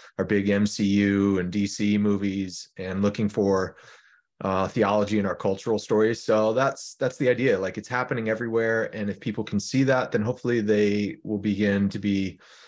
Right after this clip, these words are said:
maybe see theology in a new light. That's not just, um, purely like a academic discipline that you do at seminary, but it's actually happening all around you. And you're doing theology all the time,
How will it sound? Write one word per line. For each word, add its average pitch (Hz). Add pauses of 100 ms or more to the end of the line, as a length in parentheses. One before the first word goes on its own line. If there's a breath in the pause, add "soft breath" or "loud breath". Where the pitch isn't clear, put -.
(240 loud breath)
maybe 135
see 139
theology 107
in 98
a 98
new 98
light. 92
That's 90
not 90
just, -
um, 92 (160)
purely 104
like 95
a 92
academic 98
discipline 95
that 95
you 98
do 98
at 90
seminary, 92
but 92
it's 92
actually 92
happening 98
all 95
around 92
you. 98
And 95
you're 110
doing 104
theology 101
all 98
the 101
time, 107